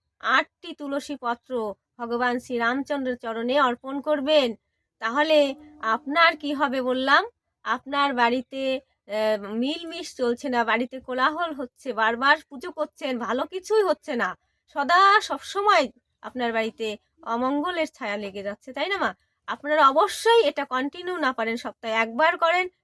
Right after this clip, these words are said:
দেখবেন ভালো থাকবেন, সুস্থ থাকবেন, আর আপনাদের ভগবান রামচন্দ্র কৃপা করবেন, আশিস প্রদান করবেন। হরে কৃষ্ণ, আপনারা ভালো থাকবেন,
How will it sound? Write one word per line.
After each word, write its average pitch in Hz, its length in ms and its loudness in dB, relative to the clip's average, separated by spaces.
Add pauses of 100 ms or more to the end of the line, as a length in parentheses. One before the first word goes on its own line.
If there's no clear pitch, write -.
(180)
দেখবেন 294 340 2 (120)
ভালো 240 140 0 (100)
থাকবেন, 311 320 -2 (100)
সুস্থ 277 260 -8
থাকবেন, 302 320 0 (440)
আর 285 100 8 (120)
আপনাদের 254 420 0 (140)
ভগবান 247 420 2 (160)
রামচন্দ্র 240 520 0 (160)
কৃপা 269 280 0 (160)
করবেন, 285 360 2 (380)
আশিস 349 360 -2 (100)
প্রদান 294 220 6 (120)
করবেন। 240 340 0 (300)
হরে 254 220 2 (160)
কৃষ্ণ, 294 320 -8 (520)
আপনারা 214 260 -10 (100)
ভালো 226 240 0
থাকবেন, 302 320 -2